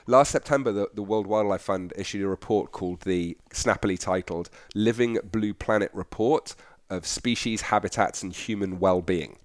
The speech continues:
Okay, so there was a thing called the Living Planet Index, which came out in two thousand fifteen and the World Wildlife Fund do every year.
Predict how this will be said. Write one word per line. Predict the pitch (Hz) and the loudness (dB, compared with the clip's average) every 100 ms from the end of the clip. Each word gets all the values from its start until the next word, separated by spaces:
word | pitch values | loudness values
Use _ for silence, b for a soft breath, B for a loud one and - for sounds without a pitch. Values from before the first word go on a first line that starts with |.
| - - _ - | -20 -20 _ -18
Okay, | - 95 82 | -6 -4 -4
so | - 104 101 B B B B | 0 0 0 B B B B
there | - 123 | 0 4
was | 120 117 - | 4 2 0
a | 107 104 98 95 b b | 2 2 0 -4 b b
thing | - 143 | 0 0
called | 131 107 | -2 0
the | |
Living | 110 127 120 113 | 2 2 0 -2
Planet | - 117 110 | 0 2 2
Index, | 92 87 73 - - - | -2 -6 -8 -8 -14 -10
which | - 87 | -6 -6
came | - 101 95 | -2 0 2
out | 90 | 2
in | 82 90 | 2 -2
two | - | -4
thousand | 90 87 87 87 | 2 2 2 -4
fifteen | - - 98 82 | -6 -4 -2 -2
and | 78 87 85 82 - | -2 -2 -4 -6 -4
the | 90 82 80 - b 101 | -4 -4 -8 -14 b 0
World | 101 | 0
Wildlife | 92 95 90 85 | 4 2 2 -2
Fund | - 92 85 85 92 | -2 -4 -4 -8 -6
do | 98 92 | -2 -2
every | 92 90 | -2 -6
year. | 87 92 80 | -2 -2 -2